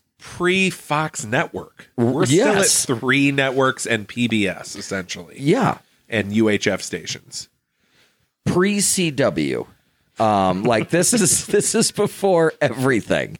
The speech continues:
Speaker 2: that matters. And, uh, <laughs> and so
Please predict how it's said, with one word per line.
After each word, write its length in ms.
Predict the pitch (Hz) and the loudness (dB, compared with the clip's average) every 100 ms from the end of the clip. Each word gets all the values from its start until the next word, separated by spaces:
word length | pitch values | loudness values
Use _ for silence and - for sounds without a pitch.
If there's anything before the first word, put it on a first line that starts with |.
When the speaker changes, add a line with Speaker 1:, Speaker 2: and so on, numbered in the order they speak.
| - | -4
Speaker 2:
that 160 | 107 95 | -2 0
matters. 480 | 104 82 76 60 - - - - - | 0 0 -2 -4 -8 -12 -20 -8 0
And, 380 | 127 117 120 | 2 2 2
uh, 420 | 113 98 92 95 - | 2 4 2 2 -2
<laughs> 2000 | 494 571 - 466 - - - - - - 807 831 - _ _ - - - 143 - | -2 0 0 -2 -6 -14 -14 -16 -6 -4 -4 -10 -12 _ _ -20 -20 -6 -2 0
and 260 | 170 - | 0 0
so 460 | 160 - 165 147 127 | 0 2 4 4 2